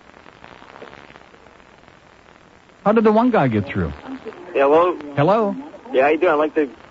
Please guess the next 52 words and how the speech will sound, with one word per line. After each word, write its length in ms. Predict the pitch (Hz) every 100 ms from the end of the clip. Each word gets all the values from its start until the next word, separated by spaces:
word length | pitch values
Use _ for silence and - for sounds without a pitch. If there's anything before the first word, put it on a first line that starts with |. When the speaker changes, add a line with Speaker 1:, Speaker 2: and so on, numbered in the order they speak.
| - - -
Speaker 1:
How 120 | 226
did, 100 | 214
where 120 | 240
did, 220 | 233 226
where 160 | 214 233
did 160 | 233
you 100 | 262
come 240 | 269 180 131
from? 300 | 127 92 80 - - -
Speaker 2:
I 120 | 95 120
just 220 | 135 -
called 400 | 131 131 139 123 -
from, 240 | 131 123
uh, 80 | 120
Mobile 400 | 120 131 135 143
in 100 | 127
Boca. 400 | 127 147 185 180
Speaker 1:
How 160 | 156 165
long 240 | 190 214
ago? 280 | 139 95 76 - - - - -
Speaker 2:
Uh, 500 | 110 110 113 110 104 - -
I, 160 | 120 113 123
I've 120 | 123
been, 180 | 131 - -
it's 140 | 139
been 140 | 135 123
ringing 300 | 135 151 147
for 100 | 139
about 220 | 127 -
ten, 360 | 147 147 147 139 - -
about 220 | 123 -
ten, 240 | 143 143
ten 200 | 127 143
rings. 360 | 139 147 170 185 -
Speaker 1:
Our 180 | 285
phone, 340 | 269 302 302 233 294
I'm 240 | 349 339
sitting 280 | - 277 247
here, 160 | 247 254
you 140 | 262
know 140 | 302
something 300 | 277 302 277
I 120 | 277 269
could 160 | 254
be 80 | 240
saying 240 | 226 240
every 160 | 240 247
word 200 | 240 240
now. 120 | 202 -
The 120 | 285
phone's 400 | - 320 359 233
broke. 360 | 190 165 123